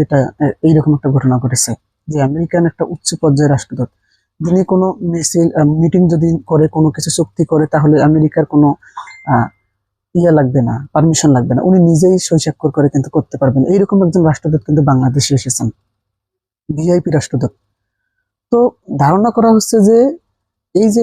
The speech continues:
ট্রাম্প মানে আমেরিকান, সেখানে, আহ, জামাত এবং বিএনপির মধ্যে একটা এরকম একটা সমঝোতা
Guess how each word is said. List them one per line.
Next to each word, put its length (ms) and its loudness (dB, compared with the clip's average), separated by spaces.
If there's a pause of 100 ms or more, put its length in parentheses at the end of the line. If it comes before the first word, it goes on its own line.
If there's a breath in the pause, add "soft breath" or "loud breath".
(140)
ট্রাম্প 320 0 (120)
মানে 120 -4 (100)
আমেরিকান, 460 -2 (760)
সেখানে, 440 0 (240)
আহ, 200 0 (300)
জামাত 400 0
এবং 180 2
বিএনপির 400 0
মধ্যে 160 -4
একটা 260 -6
এরকম 300 0
একটা 160 -4
সমঝোতা 560 0